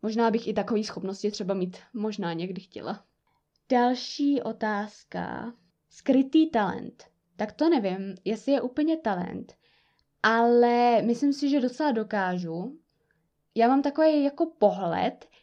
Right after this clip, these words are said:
kterým fakt dokážu říct, že jsem naštvaná, bez toho, aniž bych to řekla. Teď to možná zní jako divně, že si říkáte, tak to umí snad každej, ale věřte mi, že tenhle pohled fakt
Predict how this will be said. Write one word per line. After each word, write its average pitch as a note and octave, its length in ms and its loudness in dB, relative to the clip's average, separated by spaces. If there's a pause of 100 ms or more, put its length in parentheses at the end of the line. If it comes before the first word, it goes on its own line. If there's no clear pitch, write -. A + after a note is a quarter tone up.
kterým C4 920 2 (460)
fakt D#4 340 2
dokážu C4 540 2
říct, G3 440 -6 (120)
že A3+ 160 -2
jsem B3+ 360 0 (100)
naštvaná, G3 840 -4
bez G#3+ 220 -6
toho, B3+ 200 0
aniž G#3+ 240 -2
bych G#3+ 140 -6
to A3 140 -6
řekla. F3+ 380 -8 (200)
Teď A#3 140 -2
to D#4 100 2
možná C#4+ 320 2
zní C#4+ 240 4
jako C4+ 220 0
divně, A#3 360 2
že F3 120 -4
si F#3 160 -10
říkáte, F#3+ 380 -8
tak F3+ 140 -6
to - 120 -6
umí G3+ 200 -4
snad G#3 220 -8
každej, F3 500 -2
ale G#3+ 500 2 (100)
věřte G#3 400 -4
mi, A3 120 -2
že G#3+ 120 -2
tenhle A3 320 0
pohled F3+ 500 -6 (680)
fakt C4+ 400 -2